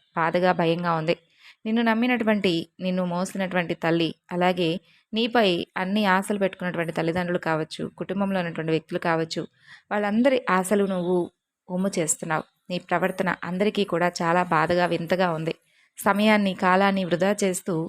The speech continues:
ఇలా గడపడం అస్సలు భావ్యం కాదు. కాబట్టి నువ్వు ఏదైనా అనుకో, కానీ ఒక తల్లి, తండ్రి తన బిడ్డలు చెడిపోవాలని ఎప్పుడూ కూడా అనుకోరు. కాబట్టి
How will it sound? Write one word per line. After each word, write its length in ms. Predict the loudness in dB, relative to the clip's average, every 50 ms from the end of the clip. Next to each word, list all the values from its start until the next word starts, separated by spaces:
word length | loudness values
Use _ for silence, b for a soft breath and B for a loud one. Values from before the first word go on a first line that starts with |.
| -6 _ -2
ఇలా 140 | 0 0 2 2 2
గడపడం 400 | 2 0 0 0 0 -2 -2 -4 -8 -10 -10 _ -12
అస్సలు 240 | -10 -4 -2 -2 0 2
భావ్యం 260 | 2 0 0 -2 -4 -2 0
కాదు. 180 | 0 0 0 -4 -10 _ _ _ _ _ _ _ _
కాబట్టి 400 | 0 2 2 2 2 0 0 0 0 -2 -4 b b b b _
నువ్వు 140 | -6 -4 0 2 2
ఏదైనా 300 | 4 4 4 4 4 4 2 0 -2 -4
అనుకో, 240 | -4 -4 -4 -4 -2 0 0
కానీ 220 | 0 2 2 0 0 -2 -4 _ _ _ _
ఒక 100 | _ -6 -2
తల్లి, 220 | 0 2 2 2 2 2
తండ్రి 280 | 0 -2 0 0 -2 -2 -2 -4 -8 _ _
తన 80 | -6 -6 -4 -4
బిడ్డలు 240 | -2 -2 0 -2 0 -2
చెడిపోవాలని 520 | -4 -6 -4 -2 0 0 0 0 -2 -4 -6 -6
ఎప్పుడూ 200 | -6 -4 -4 -4 -2
కూడా 120 | 0 -2 -2 -2
అనుకోరు. 320 | -2 -4 -6 -4 -6 -6 -8 -10 _ _ -6
కాబట్టి 280 | -4 -2 -2 -4 -4